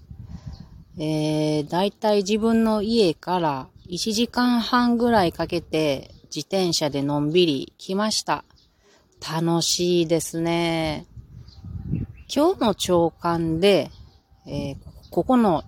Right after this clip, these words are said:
円福寺にある一つバタゴという木がですね、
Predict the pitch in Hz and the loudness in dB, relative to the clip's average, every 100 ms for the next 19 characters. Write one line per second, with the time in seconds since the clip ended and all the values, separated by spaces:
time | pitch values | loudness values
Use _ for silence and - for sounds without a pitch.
0 | - 233 294 269 208 - 160 151 143 139 | -4 2 2 4 0 0 -2 0 0 0
1 | 143 139 143 151 170 139 - - - _ | -2 -4 -4 0 0 -2 -8 -20 -20 _
2 | - 220 214 269 269 - 254 254 220 240 | -6 -4 0 2 0 0 0 0 2 2
3 | 233 202 170 151 151 247 - - 180 147 | 2 0 0 2 4 2 2 -6 -2 0
4 | 139 135 - - 156 151 165 139 120 143 | 0 -2 -6 -8 -4 0 0 0 -6 -4
5 | 156 160 139 | 0 0 0